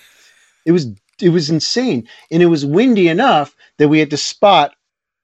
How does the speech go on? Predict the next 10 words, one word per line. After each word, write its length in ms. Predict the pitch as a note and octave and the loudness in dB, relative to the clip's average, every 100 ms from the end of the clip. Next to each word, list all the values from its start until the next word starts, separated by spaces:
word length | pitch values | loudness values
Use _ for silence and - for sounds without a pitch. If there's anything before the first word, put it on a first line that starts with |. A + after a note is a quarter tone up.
| _ - | _ -2
over 260 | F3+ G#3+ F#3+ | 0 0 -4
the 200 | D3+ - _ _ _ G3+ | -8 -16 _ _ _ -10
summit, 280 | D3+ E2+ _ _ _ _ _ _ _ _ _ - | -10 -12 _ _ _ _ _ _ _ _ _ -20
face 480 | - - D3+ E3 - | -20 -6 -4 -2 -4
into 240 | G3 F3+ | -8 -8
the 100 | D#3 | -8
wind, 380 | C#3+ D3 G#2 A#2+ _ _ _ _ _ - | -6 -6 -8 -14 _ _ _ _ _ -8
and 100 | C#3+ | -4
we 100 | D3 | -2
just 300 | A#2+ F#3 | -2 -4